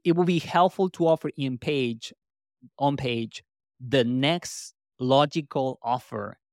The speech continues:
that makes sense for you, as subtle as possible, right? And also consider the format. If you are, um, showing up something on desktop, right, where you have more real estate, it makes more sense to show some pop-ups,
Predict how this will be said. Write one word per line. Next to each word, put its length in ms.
that 140
makes 240
sense 240
for 120
you, 380
as 160
subtle 340
as 160
possible, 480
right? 180
And 160
also 240
consider 420
the 120
format. 540
If 160
you 140
are, 140
um, 400
showing 380
up 140
something 420
on 120
desktop, 640
right, 240
where 100
you 140
have 180
more 240
real 240
estate, 420
it 80
makes 260
more 160
sense 340
to 120
show 160
some 260
pop-ups, 600